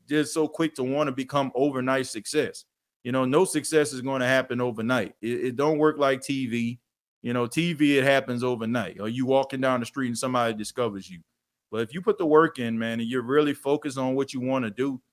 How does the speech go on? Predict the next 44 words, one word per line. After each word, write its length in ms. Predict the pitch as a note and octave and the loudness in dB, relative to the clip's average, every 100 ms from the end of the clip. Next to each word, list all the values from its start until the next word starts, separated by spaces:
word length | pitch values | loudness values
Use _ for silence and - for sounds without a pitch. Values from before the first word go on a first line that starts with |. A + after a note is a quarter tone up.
| _ _ | _ _
man, 140 | D3 | -8
the 60 | D3+ | -6
sky's 340 | - D#3 F3 | 2 4 4
the 100 | E3 | 2
limit 300 | B2+ E3 G3+ | -2 -2 -2
for 220 | - A2+ F#2 | -4 -6 -6
you. 120 | E2 _ _ _ | -10 _ _ _
And 140 | A2+ A#2 | -6 -2
just 200 | G3 F#3 | -2 -2
e-, 100 | E3+ | -2
enjoy 400 | D3 C3 C3+ F3 | -2 0 4 4
the 80 | E3 | 4
process. 640 | - D#3+ B3 - F2+ - - _ _ _ - | 4 4 4 -2 -8 -12 -20 _ _ _ -4
That, 220 | A#2+ D3 | -2 2
that's 160 | D#3+ E3+ | 2 2
the 100 | D#3+ | 0
best 300 | B2 E3+ D3+ | 2 2 2
advice 380 | C3 C#3 D#3 | 2 2 4
I 100 | D#3 | 2
can 140 | C#3+ C3 | 0 -2
give 200 | D3 D3+ | -2 -2
to 100 | C3 | -4
anybody 420 | D#3 C#3 B2+ B2 | -4 0 2 2
that 60 | B2 | 0
wants 220 | B2+ B2+ | -4 -6
to 60 | A#2 | -8
start 260 | - B2 | -2 0
a 40 | A2 | 0
podcast. 600 | B2 C#3+ A#2+ A2 F2+ E2+ _ _ _ _ _ _ _ _ _ _ _ _ _ _ _ _ - | 2 2 2 -4 -8 -10 _ _ _ _ _ _ _ _ _ _ _ _ _ _ _ _ -2
My 240 | A#2 D#3+ | 6 6
goal 420 | C3+ D3 D3+ D3+ | 8 6 6 6
is 240 | C3 C3 B2 | 2 0 2
more 260 | C3 D3+ | 4 4
Super 280 | D3 D#3+ C#3+ | 4 0 -2
Bowl 260 | B2 C3 B2 | 0 0 0
trophies. 520 | B2 C3 A2+ E2+ E2 _ _ _ _ _ _ _ _ _ - | 0 -2 -2 -10 -18 _ _ _ _ _ _ _ _ _ -6
I 100 | A2+ | 2
think 260 | C3+ C3 | 4 4
that's 140 | C3 C#3 | 6 8
everybody's 520 | D3+ C#3 C3 B2+ A#2+ | 8 8 8 6 6
goal, 320 | C3 B2 A2+ | 2 2 0
you 80 | B2 | -2
know, 220 | B2+ B2+ | 0 -2
to 220 | A2+ A2 | -2 -6